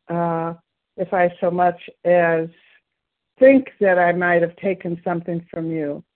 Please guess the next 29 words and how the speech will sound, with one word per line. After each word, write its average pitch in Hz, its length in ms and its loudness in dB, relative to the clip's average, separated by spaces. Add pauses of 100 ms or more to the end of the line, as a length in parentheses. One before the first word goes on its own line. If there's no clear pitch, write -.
(520)
uh, 165 380 -6 (380)
I 185 140 0
would 170 200 -2
have 156 260 -4
to - 80 -20
pay 160 260 -4
that 156 280 -6
back, 156 300 -8
whether 170 260 0
it - 100 -4
was 165 100 -6 (140)
financial 170 840 -4
or, 147 240 -8 (100)
or 160 160 -10 (100)
something 165 380 -8
else. 160 320 -6 (720)
So 170 500 4 (420)
I 196 140 0
do 220 220 0
believe 190 640 0 (600)
that 180 340 4
I 190 280 2
am 185 300 2
willing 214 400 0
to 220 100 -8
make 208 240 -4
amends 208 340 -2 (120)
to 220 80 -2
these 214 220 2